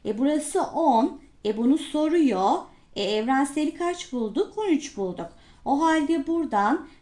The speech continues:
B'nin tümleyeni kaç olur? Üç olur arkadaşlar. Bakın önemli ve müthiş bir soru. Geldim bugünkü soru çözümümün son sorusuna. Yine E evrensel kümesinde tanımlı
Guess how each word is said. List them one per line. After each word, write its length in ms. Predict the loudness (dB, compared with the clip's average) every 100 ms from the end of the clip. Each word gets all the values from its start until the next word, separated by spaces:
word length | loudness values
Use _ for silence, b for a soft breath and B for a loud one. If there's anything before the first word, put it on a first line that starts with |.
| _
B'nin 540 | 2 4 6 4 0 -4
tümleyeni 680 | 2 4 4 0 -4 -6 -6
kaç 320 | -4 -4 -4
olur? 540 | -6 -2 0 2 2 -2 B B B
Üç 240 | -4 -2 -2
olur 420 | -2 2 4 2 -2 -18 _ 2
arkadaşlar. 840 | 2 2 -4 -4 -4 -6 -4 -4 -6 b b -4
Bakın 540 | -2 2 2 2 -2 -10
önemli 540 | -2 2 4 4 2 0
ve 100 | 0
müthiş 580 | 0 0 -2 -8 -6 2
bir 320 | 4 4 -2 -16
soru. 420 | -8 0 0 2 -2 b b b
Geldim 520 | 8 8 10 6 4 0
bugünkü 720 | 4 4 2 2 4 4 2 -10
soru 440 | -6 4 4 4 2
çözümümün 640 | 2 2 2 0 0 0
son 340 | 0 2 2
sorusuna. 840 | 0 -4 -6 -8 -8 0 4 4 0 B B B 2
Yine 220 | 6 4 4
E 60 | 4
evrensel 840 | 6 6 6 6 4 2 0 0
kümesinde 680 | 2 4 6 4 2 2 2
tanımlı 420 | 2 2 2 0